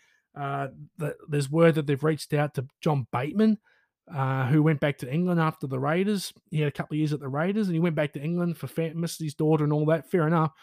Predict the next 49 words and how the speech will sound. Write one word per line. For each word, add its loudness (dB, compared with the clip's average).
What, -2
now -2
he's -2
gonna -4
come -4
back? -4
I -6
don't -8
know -6
about -8
that. -10
I -8
think -4
that's, -8
that's -4
reaching. -4
Uh, 4
he 4
is 4
still 2
contracted 0
with -2
Wigan 2
until -2
the 0
end 0
of -4
twenty -4
twenty-four. 0
And -6
from -4
what 2
I 0
read, 0
the -4
payout 2
is -4
somewhere -2
in 0
about, 0
in -2
the -2
ballpark 2
of 0
about -2
three 0
hundred 0
fifty -4
grand 0